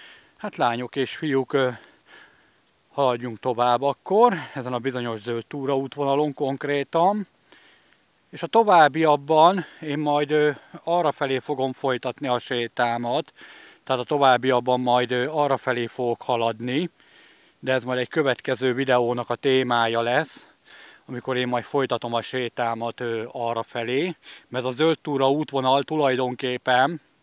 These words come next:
ö, arra felé folytatódik, tehát, ö, abba az irányba folytatódik teljesen, ö, egyértelműen ez a bizonyos, ö, zöld túra útvonal, aminek a jelzése egyébként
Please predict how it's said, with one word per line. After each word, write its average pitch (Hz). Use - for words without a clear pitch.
ö, 127
arra 127
felé 117
folytatódik, 127
tehát, 117
ö, 127
abba 123
az 117
irányba 113
folytatódik 117
teljesen, 117
ö, 120
egyértelműen 117
ez 113
a 117
bizonyos, 110
ö, 120
zöld 113
túra 117
útvonal, 117
aminek 135
a 156
jelzése 156
egyébként 139